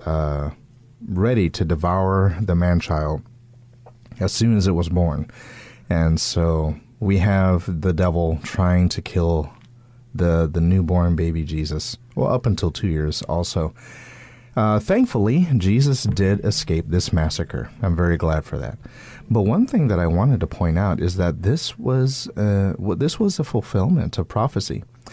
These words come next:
And, uh, it's found, um, it says that it was written by Jeremiah the prophet.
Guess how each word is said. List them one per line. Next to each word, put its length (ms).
And, 460
uh, 180
it's 600
found, 640
um, 640
it 260
says 300
that 160
it 40
was 220
written 320
by 160
Jeremiah 640
the 100
prophet. 460